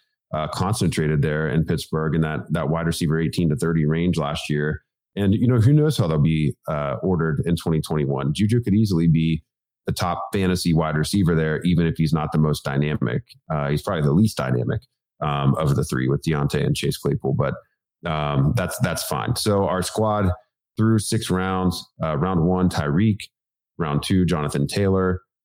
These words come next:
round three, Tyler Lockett, round four, T J Hawkinson, just a little bit below A D P, and we got him at tight end four. Gotta love that. Uh, Javonte Williams with a big swing there for a really exciting pairing of, of young running backs at the five eleven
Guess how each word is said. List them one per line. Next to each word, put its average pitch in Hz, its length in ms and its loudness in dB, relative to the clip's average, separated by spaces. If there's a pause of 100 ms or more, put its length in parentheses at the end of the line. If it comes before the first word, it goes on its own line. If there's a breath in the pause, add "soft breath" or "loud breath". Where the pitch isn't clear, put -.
round 73 260 -2
three, 90 160 2
Tyler 73 320 0
Lockett, 73 520 -2 (600)
round 76 300 0
four, 92 220 2
T 120 180 2
J 101 160 0
Hawkinson, 82 640 0
just 123 180 -2
a 73 40 0
little 85 200 2
bit 80 200 0
below 80 240 0
A 80 100 0
D 73 120 0
P, 82 380 -2 (360)
and 76 100 0
we 76 80 2
got 85 140 0
him 80 80 2
at 73 80 -2
tight 82 160 -2
end 71 180 0
four. 73 220 0
Gotta 76 180 -2
love 71 240 0
that. 69 220 -2 (460)
Uh, 82 120 -6
Javonte 95 480 0
Williams 92 440 4
with 78 100 0
a 73 60 2
big 95 360 0
swing 92 480 2
there 85 440 -2 (140)
for 90 100 -2
a 82 40 2
really 92 360 4
exciting 85 420 0
pairing 80 420 0
of, 67 120 2
of - 160 -2
young 85 280 2
running 80 300 2
backs 73 400 -4
at 71 100 -4
the 76 140 -6
five 80 220 -4
eleven 76 500 0